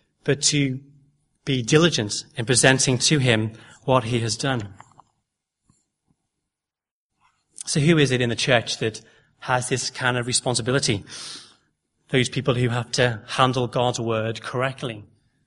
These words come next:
I suppose the people you think of immediately are those who preach God's word. People who have that responsibility, as I do this morning, to,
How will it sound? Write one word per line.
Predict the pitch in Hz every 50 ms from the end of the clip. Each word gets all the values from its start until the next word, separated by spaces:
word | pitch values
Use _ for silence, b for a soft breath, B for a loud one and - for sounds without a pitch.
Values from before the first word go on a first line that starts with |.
| _ _ _ _ _ _ _ _ _ _ _ _ _ _ _ _ _ _ _
I | -
suppose | - - - 131 113 104
the | - 127
people | - - - 123 127 113
you | 110 113 110
think | 107 - 123 110 -
of | 117 110 113
immediately | 110 113 120 135 139 143 143 143 151 143
are | 117 113 113
those | - 120 120 123 117 -
who | - 135 127 123
preach | - - - 139 127 123 - - - - - _ _ _
God's | - - 127 131 -
word. | 135 143 190 170 127 - - _ b b b b b b _ _ _ _ _ _ _ _ -
People | - 156 - 156
who | 135 139 143
have | 131 147 151 147 147
that | 147 147 143
responsibility, | 143 135 - - 139 131 120 131 123 131 131 131 127 - 139 127 123 123
as | 117 113 110 -
I | 127 127
do | 123 120 123
this | 117 123 - -
morning, | 135 127 127 127 127 120
to, | - - 123